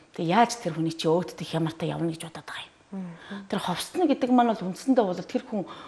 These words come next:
Speaker 1: өөрөө өөрийгөө удирдах тийм чадваргүй болгоод хий юмны нөлөөллөөр зөвхөн махан биеийг хажуудаа бариад байлгаж байгаа болохоос биш сүнс оюун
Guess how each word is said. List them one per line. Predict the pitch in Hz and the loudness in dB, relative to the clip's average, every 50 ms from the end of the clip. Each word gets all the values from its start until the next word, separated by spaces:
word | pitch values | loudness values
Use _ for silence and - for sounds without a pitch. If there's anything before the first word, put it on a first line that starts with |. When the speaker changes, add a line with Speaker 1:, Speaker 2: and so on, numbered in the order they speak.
| - - - _ - | -18 -18 -4 _ 10
Speaker 1:
өөрөө | 233 254 285 302 302 277 233 214 214 | 12 12 12 12 12 12 12 10 10
өөрийгөө | 214 214 214 202 202 202 196 175 175 170 | 8 6 6 4 4 4 4 4 2 0
удирдах | - 214 208 - - - | 0 -2 -2 -2 -6 -6
тийм | - - 185 165 - | -4 -6 -6 -6 -6
чадваргүй | - - 175 - - 233 254 240 277 277 214 | -6 -6 -6 -2 0 2 2 6 6 6 6
болгоод | 185 156 151 147 170 233 269 - - - - - - - - _ | 4 0 -2 0 -2 -2 -2 -2 -6 -14 -20 -20 -20 -20 -20 _
хий | - - - 320 311 269 220 | -8 4 8 10 10 10 10
юмны | 190 196 196 196 | 8 4 0 0
нөлөөллөөр | 185 175 175 175 170 - - 240 233 240 - 302 330 320 - - - - - - | 0 0 0 -2 -2 8 10 10 10 10 6 2 2 2 -2 -8 -14 -16 -16 -14
зөвхөн | - - 269 226 | 0 2 4 4
махан | 196 175 165 - - 349 349 | 4 2 0 2 2 4 6
биеийг | 277 254 247 254 226 190 | 6 8 8 6 6 4
хажуудаа | 185 180 - 214 - 214 190 - | 0 0 -2 -2 0 -2 -2 -2
бариад | 175 170 185 180 - | -2 -2 -2 -2 -2
байлгаж | - 156 156 - 175 170 - - | -2 -2 -2 -2 -4 -6 -6 -6
байгаа | 175 180 175 | -4 -2 -2
болохоос | 160 - - 202 - 262 262 | -2 -4 -8 -6 -4 -4 -4
биш | - - - - - - - - - - - | -4 -6 -10 -16 -16 -16 -18 -18 -20 -20 -18
сүнс | - - 302 339 311 - | 2 6 6 6 6 6
оюун | - 185 202 226 233 | 2 2 4 4 2